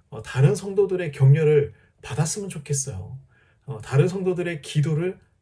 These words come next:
받았으면 좋겠습니다. 예, 저도 마찬가지고요. 어, 저도 목회자이지만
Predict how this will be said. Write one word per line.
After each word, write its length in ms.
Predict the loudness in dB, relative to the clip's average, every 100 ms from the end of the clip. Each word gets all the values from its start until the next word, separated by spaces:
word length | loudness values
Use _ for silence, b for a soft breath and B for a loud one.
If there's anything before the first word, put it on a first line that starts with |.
| -10
받았으면 420 | 0 2 2 0
좋겠습니다. 920 | -2 -6 -10 -8 -10 -10 -16 -16 -20 _ _ _ -16
예, 140 | -14 -6
저도 240 | 2 2
마찬가지고요. 880 | 2 -4 -8 -12 -14 -16 -16 -16 -16 -20 b b b b _
어, 120 | -16
저도 220 | 0 2 2
목회자이지만 840 | -2 -2 0 0 0 -4 -6 -6